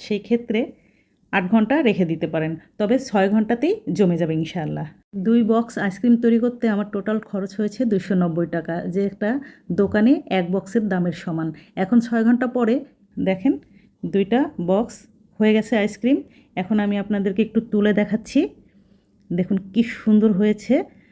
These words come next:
আর এটা খেতেও কিন্তু অসম্ভব স্বাদের হবে। আপনারা কিন্তু বাসায় অবশ্যই ট্রাই করবেন। একটি বক্স already আমার বাচ্চারা নিয়ে গেছে। আমি অন্য একটি বক্স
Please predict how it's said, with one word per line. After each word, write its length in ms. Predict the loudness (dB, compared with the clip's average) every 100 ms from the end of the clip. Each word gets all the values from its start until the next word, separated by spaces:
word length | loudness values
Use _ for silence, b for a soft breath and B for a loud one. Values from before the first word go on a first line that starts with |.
| b -4
আর 60 | -2 -2
এটা 180 | -4 -8 -8
খেতেও 340 | -4 0 0 2
কিন্তু 180 | 4 2 2
অসম্ভব 520 | -4 0 4 6 6 0 -4
স্বাদের 240 | -2 0 2
হবে। 160 | 0 -2 -8 _ _ _ _ _ _ _ _ -6
আপনারা 180 | -2 0
কিন্তু 140 | 2 0
বাসায় 220 | -2 -2 -2
অবশ্যই 260 | -2 -4 0
ট্রাই 160 | 0 2
করবেন। 260 | 0 2 2 0 -10 _ _ _ -4
একটি 220 | 0 2 2
বক্স 180 | 2 2
already 280 | 2 2 2 0 -2
আমার 140 | -2 -4
বাচ্চারা 280 | -2 2 4
নিয়ে 140 | 4 4
গেছে। 220 | 2 0 -4 b b b b -6
আমি 140 | -2 -2 -4 -10 -4
অন্য 120 | 2 2 2
একটি 160 | -2 -2
বক্স 180 | -2